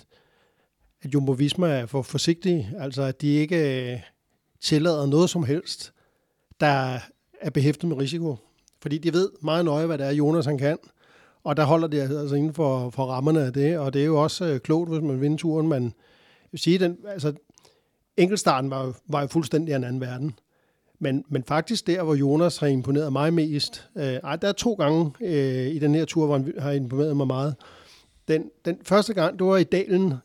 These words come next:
efter, øh, den der Marie Blanche der, hvor han slog hullet. Den kampånd, og så stærkt han kunne køre ned i den dal.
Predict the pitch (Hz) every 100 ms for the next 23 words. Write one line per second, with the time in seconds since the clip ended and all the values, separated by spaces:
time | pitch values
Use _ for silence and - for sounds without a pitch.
0 | - 156 - - 170 143 131 127 147 156
1 | 151 147 139 135 135 147 139 170 135 127
2 | 131 127 - 165 151 160 160 147 _ _
3 | _ _ _ _ _ _ _ 165 175 -
4 | 147 147 170 - 170 - 185 147 156 147
5 | 151 147 - 180 139 139 147 156 156 147
6 | 160 156 165